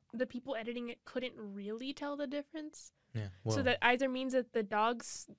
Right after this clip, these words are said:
Speaker 1: I R L were, like, C G I, <laughs> or the C G I dogs just looked really good.
Speaker 2: Okay.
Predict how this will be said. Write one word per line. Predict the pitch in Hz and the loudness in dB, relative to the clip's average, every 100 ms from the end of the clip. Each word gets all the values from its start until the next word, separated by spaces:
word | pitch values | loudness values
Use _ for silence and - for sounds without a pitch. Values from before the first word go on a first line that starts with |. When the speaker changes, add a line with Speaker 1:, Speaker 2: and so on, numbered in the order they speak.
| - _ | -20 _
Speaker 1:
I | 226 226 | 2 4
R | 220 202 | 4 4
L | 208 208 196 | 4 2 0
were, | 190 | -4
like, | 196 196 - | -4 -4 -4
C | - 208 | -4 -2
G | 196 190 | 0 2
I, | 220 247 262 - _ | 4 2 0 -6 _
<laughs> | _ _ - | _ _ 0
or | 233 202 185 - - | 6 6 6 2 -6
the | 226 | -4
C | 226 226 | -2 0
G | 214 | 2
I | |
dogs | 208 208 - | 2 0 -2
just | - | -6
looked | 202 - | -6 -6
really | 220 - | -6 -6
good. | - - 240 _ _ _ _ _ - | -8 -8 -10 _ _ _ _ _ -6
Speaker 2:
Okay. | 101 92 98 | -4 -4 -4